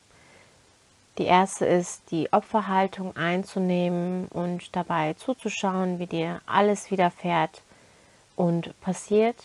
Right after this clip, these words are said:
Oder du übernimmst die volle Verantwortung für dein Leben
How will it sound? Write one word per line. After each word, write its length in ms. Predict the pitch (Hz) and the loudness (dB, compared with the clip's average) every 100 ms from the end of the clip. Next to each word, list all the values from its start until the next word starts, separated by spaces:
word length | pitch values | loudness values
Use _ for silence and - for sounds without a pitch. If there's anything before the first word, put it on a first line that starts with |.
| - _ _ | -20 _ _
Oder 680 | 208 220 240 247 240 247 269 - _ _ - _ _ _ _ _ | 8 10 8 6 4 0 -6 -10 _ _ -20 _ _ _ _ _
du 140 | - 190 | 2 4
übernimmst 480 | 190 185 202 - | 6 4 4 2
die 80 | 196 | -2
volle 320 | - 202 208 | 2 4 4
Verantwortung 960 | 214 196 202 196 - 185 185 - 185 185 | 4 0 0 -2 2 4 2 0 -4 -4
für 160 | - 180 | -4 -4
dein 260 | 170 170 | -2 0
Leben 540 | 175 185 190 190 202 | 2 2 0 -2 -4